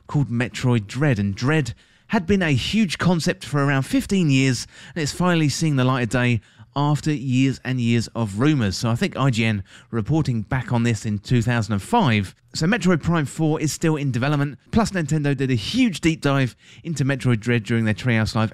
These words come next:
immediately after the main direct. And I definitely recommend going to Nintendo's YouTube page and checking out that deep dive. It's really, really good, and sometimes you get some of the best content in the Treehouse Live videos. So the innovation here are the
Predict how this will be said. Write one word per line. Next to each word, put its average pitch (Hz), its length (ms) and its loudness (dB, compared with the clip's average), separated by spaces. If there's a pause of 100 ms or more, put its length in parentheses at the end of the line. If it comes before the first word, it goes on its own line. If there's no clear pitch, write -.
immediately 113 600 0
after 104 360 -2
the 101 80 2
main 101 180 2
direct. 101 380 -2 (200)
And 113 80 -2
I 120 40 0
definitely 143 400 0
recommend 123 500 -2
going 123 260 0
to 123 160 0
Nintendo's 110 460 2
YouTube 113 360 0
page 110 420 -2 (260)
and 101 100 -4
checking 123 220 0
out 107 120 -2
that 101 180 -4
deep 110 200 0
dive. 107 240 2
It's 90 140 -6
really, 151 220 2
really 113 160 2
good, 107 240 0 (280)
and 110 120 -4
sometimes 156 340 0
you 123 60 -4
get 131 120 -4
some 139 140 -2
of 135 60 2
the 120 40 0
best 120 200 -2
content 120 400 -2
in 123 160 -8
the 117 100 -2
Treehouse 104 640 -2
Live 98 220 0
videos. 104 680 0 (600)
So 165 120 0
the 185 220 0
innovation 208 500 0
here 127 500 2
are 131 140 0
the 131 180 0